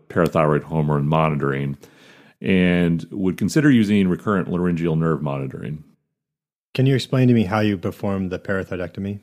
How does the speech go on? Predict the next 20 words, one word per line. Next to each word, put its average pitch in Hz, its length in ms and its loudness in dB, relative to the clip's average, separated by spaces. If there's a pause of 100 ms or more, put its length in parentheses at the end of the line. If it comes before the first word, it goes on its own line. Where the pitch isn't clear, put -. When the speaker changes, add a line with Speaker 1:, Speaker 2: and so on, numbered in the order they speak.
(960)
Speaker 1:
Sure. - 300 0 (100)
Uh, 101 280 4
the 104 100 2
patient 143 300 2
would 117 120 2
be 107 280 4
supine 123 420 2
on 127 80 4
the 113 80 2
operating 110 380 2
table 98 420 2
with 90 140 0
the 98 80 -4
arms 95 340 -2
tucked 87 460 -2
and 87 180 -4
the 85 100 0
neck 90 560 0
gently 92 360 -2
extended. 85 560 -4